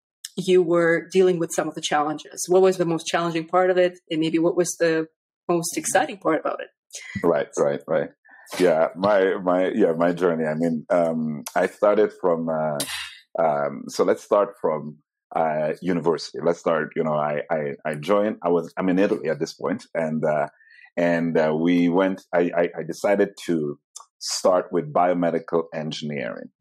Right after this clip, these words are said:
Speaker 2: engineering. Now, um, I chose that because, um, I, you know, my parents always said, "Hey, if you're an engineer, you're gonna have a good future."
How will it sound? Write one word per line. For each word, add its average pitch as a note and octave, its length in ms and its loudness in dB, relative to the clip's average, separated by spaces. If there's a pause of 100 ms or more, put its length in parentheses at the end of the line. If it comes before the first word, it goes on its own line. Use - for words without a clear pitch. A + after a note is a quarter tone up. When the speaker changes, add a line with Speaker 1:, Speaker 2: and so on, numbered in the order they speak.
(160)
Speaker 2:
engineering. D2 680 -4
Now, D#2+ 240 0 (440)
um, E2 720 0 (360)
I D#2+ 100 -6
chose B2 480 2
that G#2 320 4
because, - 640 -4 (380)
um, D2+ 600 0
I, E2 160 -4 (240)
you F#2+ 80 0
know, D#2+ 320 -2 (140)
my A2+ 120 2
parents F#2+ 340 0
always F#2 260 2
said, F2 180 2
"Hey, G2 260 2 (160)
if F2 200 -6
you're F#2+ 120 4
an F2+ 100 0
engineer, G2 560 0
you're F2 140 -2
gonna E2+ 220 0
have F2+ 140 0
a E2 60 -2
good F#2 260 -2
future." G2 520 0